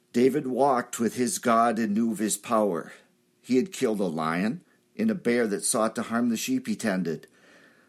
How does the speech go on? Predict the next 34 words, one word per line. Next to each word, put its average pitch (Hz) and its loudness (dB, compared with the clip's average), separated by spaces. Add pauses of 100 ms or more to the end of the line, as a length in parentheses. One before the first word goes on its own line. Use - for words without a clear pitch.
(140)
Because 143 -2
of 139 -2
past 123 -2
victories, 95 -6 (480)
he 80 -8
was 78 -8
not 92 0
afraid 117 -2
of 110 -2
the 117 2
uncircumcised 113 -2
Philistine. 90 -2 (880)
Rushing 120 0
at 117 0
the 120 -2
giant, 107 0
he 107 -4
launched 104 -2
his 98 -2
missile 110 -2 (680)
and 156 -10
put 98 -6
to 107 -4
death 101 -2
the 117 -2
one 95 -2
that 85 -8
had 82 -8
brought 101 0
such - -2
torment 107 -2
to 104 -6
the 87 -4
Israelites. 85 -4